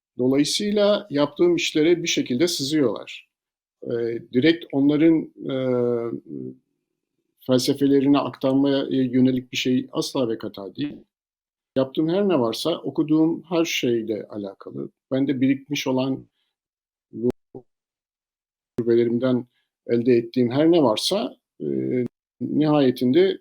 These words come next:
bu yazdıklarımı, çizdiklerime sızıyor ve onlar bir şekilde, e, işte senaryo, film, roman haline dönüşüyor.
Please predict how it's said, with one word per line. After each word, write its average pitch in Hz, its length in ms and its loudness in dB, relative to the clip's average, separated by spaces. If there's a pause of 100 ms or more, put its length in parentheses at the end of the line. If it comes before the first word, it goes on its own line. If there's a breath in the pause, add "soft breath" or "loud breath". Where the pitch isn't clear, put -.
(140)
bu 147 400 0
yazdıklarımı, 127 600 2
çizdiklerime 120 680 -2
sızıyor 147 680 0
ve 151 60 0
onlar 147 380 0
bir 165 40 -6
şekilde, 147 600 -2 (560)
e, 123 120 -6 (1000)
işte - 200 -4
senaryo, 131 680 2 (140)
film, 127 480 2 (120)
roman 127 260 2
haline 120 380 0
dönüşüyor. 120 440 2